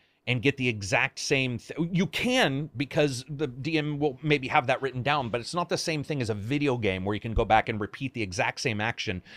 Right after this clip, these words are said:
with one thousand percent, right? The exact same result, because the description might be different depending on what they want, uh, to do and see. And so being clear, being concise, understanding who you're talking to, those are all really important things. And when it comes to tone and pacing and cheating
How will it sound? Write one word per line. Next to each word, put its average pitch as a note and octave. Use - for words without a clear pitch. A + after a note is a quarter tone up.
with A#2
one B2+
thousand A#2
percent, G#2
right? F#2+
The B2
exact A2
same G2
result, F#2+
because A2
the G2
description C#3
might C3
be B2
different A#2
depending A#2+
on G#2
what G2+
they G2+
want, F#2+
uh, F#2+
to -
do G#2
and F#2+
see. F2
And G#2
so A2+
being D#3
clear, C#3+
being A#2+
concise, A2
understanding G#2+
who G#2+
you're G2+
talking G2
to, F#2+
those D3+
are A3+
all E3
really A#2
important F#2
things. F#2
And G#2
when A2
it -
comes C3+
to F#2
tone A#2+
and F2+
pacing A#2
and F2
cheating B2+